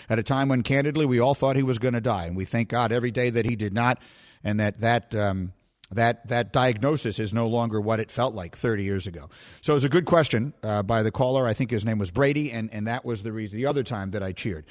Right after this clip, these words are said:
Okay, a couple other things I wanted to tell you about. Stuff I saw on Twitter yesterday that made me laugh. Georgetown wins a game in the Big East tournament yesterday.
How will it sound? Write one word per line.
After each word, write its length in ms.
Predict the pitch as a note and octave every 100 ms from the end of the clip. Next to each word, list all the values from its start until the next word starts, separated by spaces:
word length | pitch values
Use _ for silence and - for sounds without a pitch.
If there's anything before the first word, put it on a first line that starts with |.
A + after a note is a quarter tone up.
| - -
Okay, 240 | G3 - G#2
a 320 | - - -
couple 260 | A3 A#3
other 160 | G#3+ F#3+
things 240 | F#3 F3
I 60 | D#3
wanted 280 | D3 C#3+ C3
to 60 |
tell 160 | A#2 B2+
you 80 | A2
about. 240 | G2 F2 -
Stuff 280 | - G3+ G#3
I 60 | F#3
saw 220 | - F3
on 120 | D3+
Twitter 280 | - F3 E3
yesterday 420 | D3 C#3+ - C#3
that 140 | B2 A2+
made 180 | C3+
me 160 | A#2+ A2+
laugh. 420 | G#2 F2 D2+ - _ _ _ _ _ _ _ _ _ _ G2+
Georgetown 720 | B2 A3+ G#3 G#3 F#3 F3+ E3
wins 600 | F3 E3+ E3+ E3+ - -
a 60 | A#2+
game 320 | A2+ D#3 D3+
in 80 | C#3+
the 80 | A#2+
Big 260 | G2 D#3+
East 280 | D3 D3 -
tournament 420 | - C#3+ C3 B2+
yesterday. 600 | A#2 A2+ - G#2 G2+ A#2+